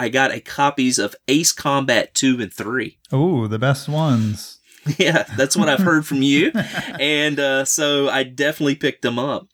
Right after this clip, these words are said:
Speaker 1: I also got complete in-box copies of Yar's Revenge and Sequest.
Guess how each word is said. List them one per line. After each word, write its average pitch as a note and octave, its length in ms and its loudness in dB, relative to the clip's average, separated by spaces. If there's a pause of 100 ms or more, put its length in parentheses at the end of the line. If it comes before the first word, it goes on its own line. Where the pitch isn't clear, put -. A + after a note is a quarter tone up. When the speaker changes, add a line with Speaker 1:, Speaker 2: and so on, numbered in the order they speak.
(760)
Speaker 1:
I C3+ 120 4
also F#3+ 260 2
got F#3+ 220 0
complete F3+ 480 -2
in-box C#3 420 2
copies C#3 520 0
of A2 140 -2
Yar's B2+ 480 2
Revenge A#2 840 0
and G#2+ 200 -2
Sequest. - 880 0